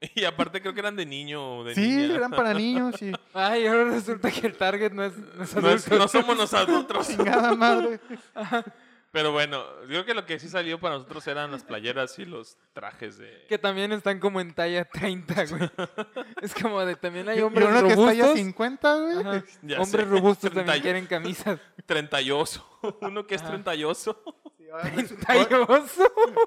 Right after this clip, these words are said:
Speaker 2: ahora... ahora que, ahora resulta que las tallas son para,
Speaker 3: Ajá.
Speaker 2: para gente fit.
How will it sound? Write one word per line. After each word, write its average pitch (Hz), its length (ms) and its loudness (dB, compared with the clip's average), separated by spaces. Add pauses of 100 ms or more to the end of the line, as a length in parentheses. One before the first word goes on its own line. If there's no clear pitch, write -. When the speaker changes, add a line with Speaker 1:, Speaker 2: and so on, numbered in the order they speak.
(200)
Speaker 2:
ahora... 196 220 4
ahora 226 260 2
que, 185 340 -6
ahora 208 240 2
resulta 226 480 -8
que - 120 -10
las 170 220 -6
tallas 196 320 -2
son 208 120 -6 (100)
para, 196 260 0 (180)
Speaker 3:
Ajá. 233 160 -6
Speaker 2:
para 175 240 4
gente 196 420 -4
fit. 262 240 -2